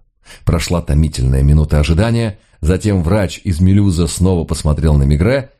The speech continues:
не проявляя никаких эмоций.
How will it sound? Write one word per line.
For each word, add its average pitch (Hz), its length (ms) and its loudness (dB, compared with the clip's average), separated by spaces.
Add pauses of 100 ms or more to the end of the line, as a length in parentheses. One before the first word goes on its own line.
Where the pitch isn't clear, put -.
(140)
не 101 140 0
проявляя 104 720 0 (220)
никаких 76 640 -2
эмоций. - 500 0